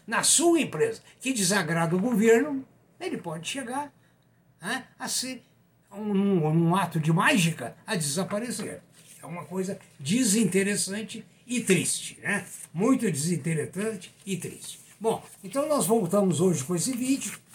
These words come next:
né, abrangendo a natalidade, mais uma vez preocupando com o amanhã,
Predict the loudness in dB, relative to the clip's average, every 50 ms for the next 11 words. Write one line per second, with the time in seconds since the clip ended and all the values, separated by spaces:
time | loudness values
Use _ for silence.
0 | -20 -14 -12 -12 -12 -12 -16 -20 -20 -20 _ -12 -4 -2 -2 0 2 2 2 4
1 | 4 4 4 6 6 4 6 4 4 4 4 4 4 4 4 4 4 4 4 2
2 | -2 -8 -12 -16 -20 -12 -2 2 6 6 8 8 8 8 6 6 4 4 4 4
3 | 4 4 4 2 -2 -6 -10 -16 -20 -10 _ 2 4 6 6 4 4 0 -2 -4
4 | -4 -4 0 2 4 6 4 6 6 4 4 4 4 4 6 6 6 6 6 4
5 | 2 2 0 0 2 2 0 -2